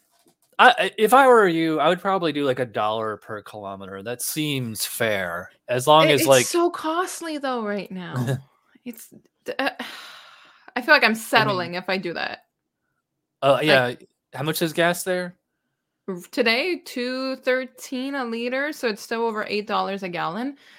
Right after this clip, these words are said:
Speaker 2: And to fill up my gas tank, you're looking at ninety dollars to fill up my Nissan.
Speaker 1: Wait, how
Speaker 2: So
Speaker 1: many, how many liters are in a gallon?
Speaker 2: I have no idea. Oh, wait, uh, oh, wait, sorry.
Speaker 1: Hey,
Speaker 2: Four,
Speaker 1: Siri.
Speaker 2: four, four.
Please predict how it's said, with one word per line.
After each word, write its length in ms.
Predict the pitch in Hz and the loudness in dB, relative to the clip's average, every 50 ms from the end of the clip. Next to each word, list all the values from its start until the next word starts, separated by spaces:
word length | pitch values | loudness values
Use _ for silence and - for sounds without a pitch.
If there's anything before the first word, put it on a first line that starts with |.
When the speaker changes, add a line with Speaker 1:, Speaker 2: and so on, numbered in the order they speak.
| - - _ _ _ _ - | -20 -20 _ _ _ _ -8
Speaker 2:
And 460 | - 185 185 190 185 190 190 185 180 | -4 -2 -2 -2 -2 -2 -4 -6 -6
to 80 | 202 190 | -8 -10
fill 200 | - 208 208 208 | -6 -4 -4 -4
up 100 | 202 202 | -4 -4
my 120 | 196 190 | -6 -6
gas 360 | 175 180 165 160 170 180 - | -6 -6 -6 -6 -6 -8 -10
tank, 280 | - 214 202 202 202 - | -10 -8 -8 -8 -8 -8
you're 100 | 190 180 | -10 -8
looking 340 | 170 170 180 - 190 180 175 | -8 -8 -8 -8 -12 -10 -10
at 100 | - - | -10 -10
ninety 260 | 175 175 175 175 180 | -10 -10 -8 -8 -8
dollars 380 | 175 165 160 160 170 175 180 - | -6 -6 -6 -6 -8 -10 -10 -12
to 80 | - | -14
fill 220 | 175 - - 165 160 | -16 -12 -10 -10 -10
up 120 | - - | -10 -10
my 100 | - 175 | -10 -10
Nissan. 540 | 170 165 175 175 - 208 196 214 247 269 269 _ _ _ _ _ _ _ _ _ _ | -8 -8 -10 -8 -6 -6 -4 -4 -6 -6 -10 _ _ _ _ _ _ _ _ _ _
Speaker 1:
Wait, 220 | - 180 - - - | -14 -6 -4 0 2
how 180 | 208 196 190 | 4 4 4
Speaker 2:
So 0 | 190 180 | 4 2
Speaker 1:
many, 260 | 180 175 151 - _ _ _ _ _ _ _ | 0 -2 -4 -6 _ _ _ _ _ _ _
how 120 | - - 151 | -14 -8 -6
many 160 | 170 170 156 | -4 -4 -2
liters 360 | 151 156 160 156 147 139 143 | -2 -4 -4 -4 -6 -6 -6
are 140 | 139 131 131 | -8 -6 -6
in 80 | 127 | -8
a 40 | 117 | -10
gallon? 480 | 107 110 120 123 117 98 87 85 90 101 _ _ _ _ _ _ _ _ _ _ _ 320 294 | -10 -12 -12 -12 -12 -12 -14 -16 -18 -20 _ _ _ _ _ _ _ _ _ _ _ -14 -12
Speaker 2:
I 100 | - 147 | -10 -10
have 100 | 143 151 160 - | -10 -10 -12 -12
no 160 | - 170 - | -10 -10 -10
idea. 420 | - - - - - - - 190 _ _ _ _ _ - | -10 -12 -14 -14 -16 -16 -18 -20 _ _ _ _ _ 4
Oh, 200 | 208 214 196 - | 6 6 6 6
wait, 280 | - 208 214 208 - - - | 4 2 2 2 0 0 2
uh, 200 | 208 208 190 - - | 4 4 4 2 4
oh, 180 | 208 208 196 - | 4 4 4 4
wait, 220 | 214 214 - - | 0 -4 -4 -4
sorry. 280 | - 233 214 190 165 160 | -4 -2 -2 -2 -4 -4
Speaker 1:
Hey, 160 | - 139 131 | -2 -2 -2
Speaker 2:
Four, 360 | 127 - 131 240 247 233 190 | 0 2 4 6 6 6 6
Speaker 1:
Siri. 40 | 175 - | 4 0
Speaker 2:
four, 280 | - 254 240 233 196 175 | 0 0 2 2 0 -2
four. 360 | - - 220 208 175 170 - | -4 -6 -8 -6 -6 -10 -14